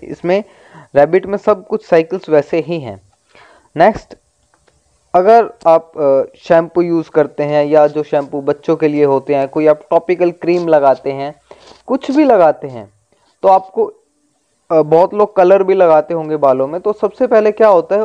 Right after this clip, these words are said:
वहाँ पर लिखा होता है कि आप स्किन पे थोड़े से पार्ट पे, गर्दन के पीछे या कान के पीछे लगाकर चेक कर लें कि आपको,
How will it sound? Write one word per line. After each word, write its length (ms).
वहाँ 220
पर 180
लिखा 340
होता 280
है 120
कि 120
आप 180
स्किन 400
पे 200
थोड़े 320
से 140
पार्ट 320
पे, 140
गर्दन 420
के 80
पीछे 480
या 80
कान 360
के 120
पीछे 300
लगाकर 360
चेक 300
कर 140
लें 160
कि 80
आपको, 480